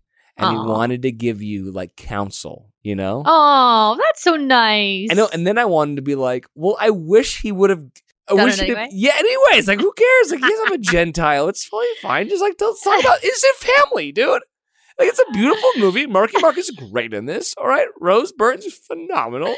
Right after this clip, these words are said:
Speaker 1: And the girl looks exactly like Selena Gomez. No, no. Uh, exactly like Vanessa Hudgens. And, like,
Speaker 2: Oh.
Speaker 1: let's just get through it. And then someone else was like, "Oh, he was gonna try to hook you up. Like, if you were Jewish, he was like, like, his cousin or something." But I was like, "I don't know, man," 'cause I wasn't, like, on that level of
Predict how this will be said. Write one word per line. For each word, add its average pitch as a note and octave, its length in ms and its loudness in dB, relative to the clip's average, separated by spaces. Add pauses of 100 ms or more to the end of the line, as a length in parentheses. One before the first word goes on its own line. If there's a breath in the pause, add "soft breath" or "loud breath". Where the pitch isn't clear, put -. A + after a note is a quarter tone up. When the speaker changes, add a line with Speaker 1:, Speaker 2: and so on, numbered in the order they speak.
Speaker 1:
And F#3+ 120 -2
the G3 80 -2
girl A#3+ 280 2
looks A#3 200 -2
exactly F#3 540 -4
like D4+ 140 -2
Selena D#4+ 300 0 (300)
Gomez. C3 420 0
No, E3 160 -2
no. G#2+ 80 -6 (380)
Uh, C#3 160 -2
exactly A3 480 0
like G#3 260 0
Vanessa G#3 500 0
Hudgens. A3 560 -6 (460 soft breath)
And, A3 420 2
like, A#3 120 2
Speaker 2:
Oh. - 20 0
Speaker 1:
let's D4 140 0
just A4 160 -4
get - 140 2
through - 320 -2
it. - 100 -6 (520)
And C#3 140 -4
then E3 160 2 (140)
someone E3 260 0
else D#3+ 160 0
was C3 160 -8
like, A2+ 220 -4 (120)
"Oh, C3 200 0
he C#3 80 -2
was C3+ 100 -4
gonna C3+ 140 -2
try B2+ 180 2
to A2 80 2
hook A#2+ 180 -6
you A#2+ 140 -2
up. A2 180 -6
Like, A#2 140 -6
if G#2+ 100 -14
you A#2+ 160 -4
were A#2+ 200 0
Jewish, A2+ 300 -2
he A#2 80 -6
was G#2 100 -8
like, G#2 440 -8
like, G2 140 -10
his G2 160 -14
cousin A2 320 -4
or F2+ 80 -14
something." D#2 480 -18
But G#2+ 80 -8
I G#2+ 60 -2
was G#2 100 -6
like, A#2 180 -10
"I D3+ 160 0
don't C#3 200 0
know, G#2+ 180 -6
man," G2+ 220 -10
'cause A2+ 100 -8
I G#2+ 80 -2
wasn't, G2+ 340 -8
like, F#2+ 300 -14
on G2+ 140 -12
that F#2+ 200 -12
level F#2 520 -10
of F2+ 340 -18